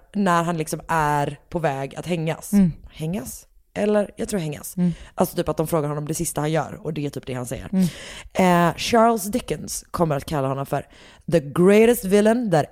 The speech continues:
Speaker 1: ever stood in the Old Bailey".
Speaker 2: Det vet inte jag om jag håller med om, Charles.
Speaker 1: <laughs>
Speaker 2: Men, eh,
Speaker 1: Och vem tycker du?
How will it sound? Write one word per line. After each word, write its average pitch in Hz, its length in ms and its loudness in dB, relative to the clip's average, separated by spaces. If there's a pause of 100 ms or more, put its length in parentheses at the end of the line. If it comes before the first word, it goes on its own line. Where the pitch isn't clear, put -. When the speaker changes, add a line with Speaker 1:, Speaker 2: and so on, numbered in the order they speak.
Speaker 1:
ever 170 260 4
stood 185 320 0
in 196 140 2
the 196 120 6
Old 196 220 4
Bailey". - 380 -8 (1120)
Speaker 2:
Det 262 180 4
vet 240 120 2
inte 208 180 -2
jag 175 60 -6
om 170 40 -8
jag 165 80 -2
håller 170 160 0
med 165 240 0
om, 156 160 -6 (300)
Charles. 180 680 -2 (180)
Speaker 1:
<laughs> - 160 -4
Speaker 2:
Men, 165 560 2
eh, 160 420 4
Speaker 1:
Och 180 80 0
vem 208 140 0
tycker 196 280 2 (300)
du? 160 60 -2